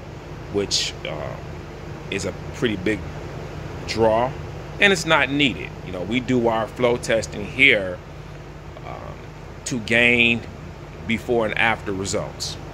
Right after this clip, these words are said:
You know, if we're gonna do anything that we're going to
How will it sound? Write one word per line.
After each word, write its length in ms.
You 80
know, 260
if 100
we're 140
gonna 160
do 240
anything 720
that 260
we're 120
going 400
to 440